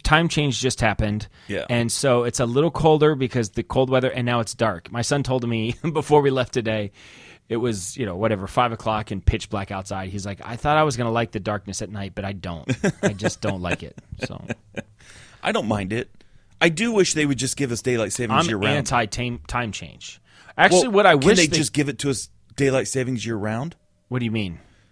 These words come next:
Speaker 2: Like, don't fall back. Just spring forward. Just having the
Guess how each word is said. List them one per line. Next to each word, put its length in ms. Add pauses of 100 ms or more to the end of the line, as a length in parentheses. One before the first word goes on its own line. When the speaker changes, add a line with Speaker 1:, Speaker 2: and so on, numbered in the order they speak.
(440)
Speaker 2:
Like, 300 (100)
don't 340
fall 400
back. 480
Just 220
spring 260
forward. 460
Just 300
having 480 (180)
the 160